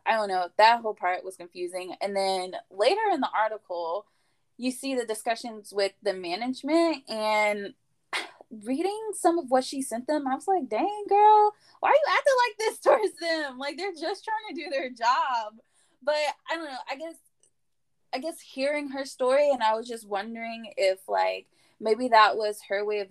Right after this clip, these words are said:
handling what was going on, if she didn't know how to, like, process what was happening, or if she thought that's just how you should treat people 'cause Jimin was treating her that way. I don't know if she was trying to take it out on people, um,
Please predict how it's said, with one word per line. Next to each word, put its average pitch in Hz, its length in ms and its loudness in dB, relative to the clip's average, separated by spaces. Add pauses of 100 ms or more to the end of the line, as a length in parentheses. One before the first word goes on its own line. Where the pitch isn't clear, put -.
handling 190 400 -10
what - 180 -4
was 180 200 -8
going 180 260 -6
on, 226 380 0
if - 120 -14
she 214 140 -16
didn't 185 300 -6
know 175 180 -4 (100)
how 170 120 -4
to, - 160 -12
like, 160 140 -10
process - 500 -6
what 190 100 -2
was - 140 -10
happening, 208 760 -4 (380)
or 190 80 6
if 190 80 -2
she 226 100 -12
thought - 240 0
that's 185 160 -4
just 185 160 -10
how 190 120 -2
you 196 140 -8
should - 200 -10
treat 254 320 -10
people 254 400 2
'cause 202 260 -8
Jimin 220 240 0
was 247 140 -6
treating 254 180 -2
her 247 100 4
that 247 120 8
way. 240 180 6 (100)
I 254 80 8
don't 285 120 4
know 214 80 4
if - 60 -4
she 254 80 -6
was 214 100 -6
trying 180 180 0
to - 60 -14
take 226 160 0
it 214 100 6
out 220 160 2
on 240 160 -4
people, 233 540 -6 (440)
um, 185 420 2